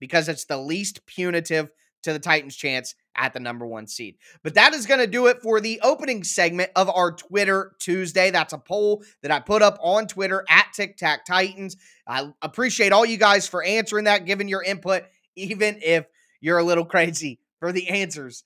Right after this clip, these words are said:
that you picked. But either way, we're gonna continue the Twitter Tuesday by diving in the mailbag during the season. So busy with the content schedule, don't get a lot of time to answer your questions in a mailbag.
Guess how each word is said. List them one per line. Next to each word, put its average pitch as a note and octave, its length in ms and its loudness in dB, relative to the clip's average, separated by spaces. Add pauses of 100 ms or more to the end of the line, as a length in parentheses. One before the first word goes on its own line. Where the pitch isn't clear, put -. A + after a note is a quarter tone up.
(200)
that D#3 300 -2
you D3+ 100 -4
picked. B2 380 -6
But D3+ 80 -8
either E3+ 220 -2
way, E3 220 -2 (260)
we're F#3 120 -6
gonna A3+ 140 0
continue A3+ 640 -2 (240)
the F3+ 120 0
Twitter F#3 360 0
Tuesday F#3+ 400 2
by C#4 160 6
diving D4 420 0
in E4 120 -2
the E4 40 0
mailbag C#4+ 640 0 (340)
during C4+ 300 0
the B3+ 80 -2
season. F3 420 -4
So G#3+ 280 6
busy B3 320 -2
with A#3 100 -4
the G#3 60 -4
content F#3 540 -4
schedule, F#3 500 -6 (240)
don't A3 180 -2
get B3 120 4
a A3 40 0
lot G3+ 220 2
of G3 60 -12
time F#3+ 300 -2 (240)
to F3 140 -2
answer E3+ 220 -4
your F#3+ 280 0
questions F#3+ 500 -2
in E3+ 120 -2
a D#3+ 60 0
mailbag. D#3+ 480 2